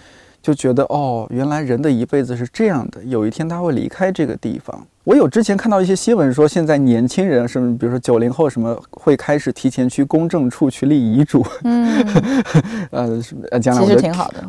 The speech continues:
Speaker 1: 呃，其实挺好的，比如说把我的Q Q号啊，
Speaker 2: 对，
Speaker 1: 我的账号密码这，
Speaker 2: 数字遗产。
Speaker 1: <laughs> 对，因为数字遗产有很多嘛。对，但我觉得这可能远远不够。我们做这个节目是什么样的机缘？就是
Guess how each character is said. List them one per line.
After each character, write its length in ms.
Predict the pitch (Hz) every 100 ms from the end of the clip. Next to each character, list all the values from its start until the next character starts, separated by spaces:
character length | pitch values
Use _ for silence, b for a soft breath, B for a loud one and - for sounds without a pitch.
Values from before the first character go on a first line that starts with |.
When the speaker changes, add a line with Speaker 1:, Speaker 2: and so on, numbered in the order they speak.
| 156
Speaker 1:
呃， 100 | 135
其 140 | -
实 80 | 262
挺 160 | 147 170
好 200 | 139 104
的， 80 |
比 80 | 92
如 60 | 110
说 140 | 120
把 140 | 117 123
我 60 |
的 80 | 107
Q 180 | - 143
Q 180 | - 156
号 260 | - 156 -
啊， 180 | 110
Speaker 2:
对， 100 | 113
Speaker 1:
我 60 | -
的 80 | -
账 120 | 135
号 200 | - 262
密 120 | 147
码 160 | 135 127
这， 120 | 170
Speaker 2:
数 0 |
字 80 | -
遗 20 |
产。 540 | - - 190 254 269 -
Speaker 1:
<laughs> 0 |
对， 180 | 131 120
因 60 |
为 60 | 123
数 180 | - 151
字 160 | 127
遗 60 | 120
产 160 | -
有 100 | 123
很 220 | 127 - 98
多 160 | 117
嘛。 180 | 117 120 - B B B B -
对， 200 | 117 120
但 200 | 233 220
我 220 | 165 120 107
觉 100 | 123
得 120 | 156
这 200 | - 175
可 200 | - 107
能 160 | 117
远 200 | 127 127 226
远 140 | 135
不 180 | - 110 -
够。 280 | 196 113 - b b b -
我 140 | 131
们 340 | 220 190 220 233 _
做 180 | - 185
这 220 | 143 165
个 120 | 131 117
节 240 | - 110
目 220 | 131 139
是 580 | 120 - 123 110 104 60 - _
什 200 | - -
么 80 | 117
样 120 | 147
的 120 | 131 117
机 320 | - 160 147
缘？ 200 | 107 110
就 200 | 127 113
是 280 | 117 113